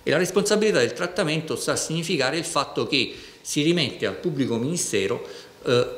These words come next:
il controllo sulla polizia giudiziaria, perché le indagini le deve dirigere il pubblico ministero, perché questa è garanzia, diciamo, eh, di, eh, eguaglianza secondo i principi costituzionali, perché la polizia giudiziaria dipende dal pubblico ministero,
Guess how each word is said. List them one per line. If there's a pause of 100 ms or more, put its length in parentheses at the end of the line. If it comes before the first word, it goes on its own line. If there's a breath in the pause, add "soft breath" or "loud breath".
(100)
il
controllo
sulla
polizia
giudiziaria,
perché
le
indagini
le
deve
dirigere
il
pubblico
ministero,
perché
questa
è
garanzia,
diciamo, (260)
eh, (400 loud breath)
di,
eh,
eguaglianza (300 loud breath)
secondo
i
principi
costituzionali,
perché
la
polizia
giudiziaria
dipende
dal
pubblico
ministero,